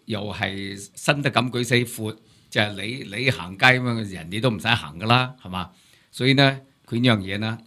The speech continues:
都唔係好掂，就係做咗一隻，點知呢，佢呢，就，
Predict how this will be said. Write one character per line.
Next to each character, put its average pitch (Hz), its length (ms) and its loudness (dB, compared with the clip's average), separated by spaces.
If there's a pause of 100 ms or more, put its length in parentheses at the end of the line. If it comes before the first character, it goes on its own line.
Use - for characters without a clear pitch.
(140)
都 135 100 4
唔 107 100 -2
係 78 140 -10
好 90 100 -10 (120)
掂， 73 160 -10 (560)
就 113 120 -2
係 98 140 -2
做 107 200 0
咗 120 140 -2
一 131 220 6
隻， 85 280 -6 (200)
點 110 180 -6
知 127 160 6
呢， 123 220 6
佢 101 180 -6
呢， 113 200 0 (380)
就， 92 440 -8